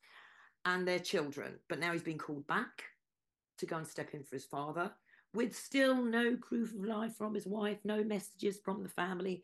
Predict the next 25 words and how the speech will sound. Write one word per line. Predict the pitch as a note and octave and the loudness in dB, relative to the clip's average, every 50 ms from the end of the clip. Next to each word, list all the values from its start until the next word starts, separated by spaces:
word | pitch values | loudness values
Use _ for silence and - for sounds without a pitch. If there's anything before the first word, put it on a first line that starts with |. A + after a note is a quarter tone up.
| _ - - - _ | _ -20 -20 -16 _
to | - D4+ C4 | -2 -2 0
say | - - A#3 A3 G#3+ G3 | 2 2 4 4 4 4
how | E3+ F3 F#3 F3+ F3+ - | 2 0 -2 -2 -4 -6
Kate | - C3 B2 B2+ C3 - - - - | -6 -4 -4 -4 -4 -4 -8 -6 0
is. | D3 D3 C#3 C3 B2+ B2 - - - - - - - - - - | 2 4 4 2 0 -2 -6 -16 -20 -20 -20 -20 -20 -20 -8 2
Obviously, | - A#3+ A3 A3 G#3 G3 G#3+ - G3+ G3 F3 | 4 4 6 6 2 2 2 2 2 2 2
we | E3 F3 E3+ E3+ E3 - - _ - | 4 2 2 0 -2 -8 -10 _ -12
discussed | D#3+ - - - D#3 D3 - - - | -12 -10 -6 -6 -6 -6 -4 -2 -4
yesterday | D#3 C#3+ - - - D3+ C#3+ C#3 - | -4 -4 -4 -8 -4 0 0 0 0
what | C#3 C#3 D3 D3+ - - - | 0 -2 -4 -4 -4 -6 -4
the | - D3+ C#3+ C#3 C#3+ D3 - - - - _ - - _ - | -2 0 0 0 0 -2 -6 -10 -20 -20 _ -20 -20 _ -14
Spanish | - - - - A3 G3+ G3 F#3 F#3 F#3+ F#3 - - - - - _ - | -12 -10 0 4 4 6 6 4 4 2 0 -2 -4 -6 -10 -12 _ -2
press | - F#3+ F#3 G#3 A3 - - - - - - _ _ - - | 2 2 4 4 2 -2 -6 -10 -10 -12 -14 _ _ -4 0
were | D#3+ D#3+ D#3+ D#3 D#3 - - | 2 2 4 2 0 -2 -2
putting | - F3+ E3+ - E3+ D#3 D3+ - - | -2 -2 -2 -2 -4 -6 -6 -4 -2
out. | D#3+ E3 F#3+ G#3+ B3+ A#3 - - - _ - - - - - - _ _ _ - | 0 2 2 0 -2 -4 -8 -16 -18 _ -20 -20 -20 -20 -20 -20 _ _ _ 2
I | F3 E3+ D#3+ | 4 4 4
haven't | D#3+ D#3+ E3+ G3 G3+ F#3+ F#3 E3+ E3+ - | 4 2 2 2 2 2 0 -2 -2 -8
seen | - - G3 F#3+ F#3+ F3+ F3+ F3 F3 E3+ F#3 - _ _ _ - | -2 6 6 6 6 6 2 0 -2 -4 -6 -10 _ _ _ -2
any | - F3 F3 F3 F3+ | 0 2 2 2 0
news | F3 E3+ F3 F3+ F3+ F3+ F3+ F3+ F3 - | 0 2 4 6 6 6 4 2 -2 -2
saying | - E3 D#3+ D#3 D#3 | 0 0 0 0 2
there's | D#3+ D#3 D3+ - - | 0 -2 -2 -2 -4
lawsuits | D#3 D#3+ E3 E3 D#3 - - - E3 D#3+ D#3 D#3 D3+ D#3 - - | -2 0 0 0 0 -2 -4 0 0 2 2 2 -2 -4 -4 -2
or | C#3+ C#3+ C#3 C3+ | 0 0 0 -2